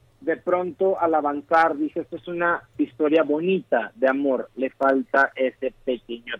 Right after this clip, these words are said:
toque". Y en el dos mil quince yo recibí una de las, bueno, yo creo que la peor noticia que he recibido en toda mi vida, que es, eh, la muerte de mi, de mi padre, que era una persona, pues, que yo admiraba muchísimo y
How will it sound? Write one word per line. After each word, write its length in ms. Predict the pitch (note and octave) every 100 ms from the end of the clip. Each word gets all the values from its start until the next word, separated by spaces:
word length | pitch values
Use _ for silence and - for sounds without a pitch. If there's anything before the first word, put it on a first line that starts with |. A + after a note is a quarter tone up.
| _
toque". 420 | D3 C3 - F#2 - _ _ _ _ _ -
Y 180 | C#3+ D3+
en 140 | D3
el 140 | D3
dos 140 | C#3 C#3+
mil 260 | D3 D3+ C#3+
quince 440 | D#3 E3 D3+ D#3
yo 140 | C#3+ C#3+
recibí 400 | D3+ D3 C#3+ C3+
una 240 | C3+ C3+ C3+
de 20 |
las, 180 | C3 B2 _ _ -
bueno, 200 | D3+ A2+
yo 160 | G#2
creo 140 | A2+ C3
que 120 | E3
la 200 | C#3+ -
peor 420 | - B2 A2+ A#2+
noticia 480 | D3+ B2+ C#3+ C3 C3
que 120 | -
he 20 |
recibido 400 | A#2+ B2+ C3+ B2
en 120 | B2 A#2
toda 200 | B2 A#2
mi 140 | A#2
vida, 260 | A2 A#2 A2
que 200 | G#2+ G#2+
es, 80 | - _ _ _ _ _ _ -
eh, 300 | A#2+ A#2 A2+
la 240 | A#2+ A#2+ A2+
muerte 380 | A#2 A2+ - B2
de 140 | B2
mi, 160 | B2 G#2
de 160 | A2+
mi 120 | A2+
padre, 540 | G#2 C3 B2+ A#2 B2 D3+ _ F#3+
que 100 | D3+
era 180 | A2 A2
una 160 | A2 A2
persona, 400 | A2+ G#2 A2 G#2+
pues, 180 | - A2
que 140 | A2+
yo 140 | G#2+ G#2+
admiraba 540 | G#2 A#2+ A#2 A2 A#2
muchísimo 920 | A#2+ A#2 - D3 B2+ - C3 B2 C3
y 140 | C#3+